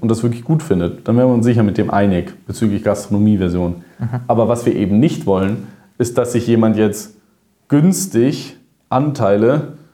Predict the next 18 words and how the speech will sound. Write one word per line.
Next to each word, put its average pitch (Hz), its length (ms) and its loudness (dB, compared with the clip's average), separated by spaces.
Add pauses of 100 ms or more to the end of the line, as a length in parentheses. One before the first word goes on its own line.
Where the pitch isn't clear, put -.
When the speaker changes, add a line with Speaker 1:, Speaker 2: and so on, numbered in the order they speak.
(400)
Speaker 1:
für 127 640 2 (540)
die, 117 480 2 (1200)
auf - 200 -4
bayerisch 117 380 2
gemachte 113 380 -4
Wiesen 107 600 -2
sichert, 139 380 2 (220)
Speaker 2:
<laughs> 131 200 -8
Speaker 1:
ähm, 135 540 0 (340)
<laughs> - 60 0 (600)
was 135 220 -2
wir 139 140 2
eben 139 120 2
im 131 100 2
Endkundenprodukt 120 680 2
schon 120 120 0
aufgestellt 95 480 -2
haben. 92 280 0